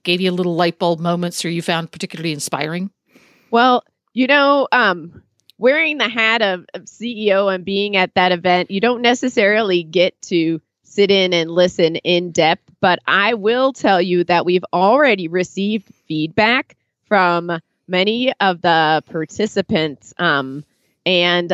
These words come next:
Speaker 2: I was able, because it was at lunch, to hear, um, Julie Goodnight,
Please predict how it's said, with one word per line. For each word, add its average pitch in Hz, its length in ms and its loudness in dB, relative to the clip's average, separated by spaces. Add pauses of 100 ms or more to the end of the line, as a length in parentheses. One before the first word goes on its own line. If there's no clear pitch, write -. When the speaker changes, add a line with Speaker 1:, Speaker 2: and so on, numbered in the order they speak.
Speaker 2:
I 180 140 2
was 240 440 0
able, 185 320 2
because 175 360 -4
it - 100 -2
was 165 180 0
at 135 200 -2
lunch, 180 600 -2
to 196 140 -6
hear, 175 680 2
um, 135 460 -4 (920)
Julie 208 320 4
Goodnight, 165 560 0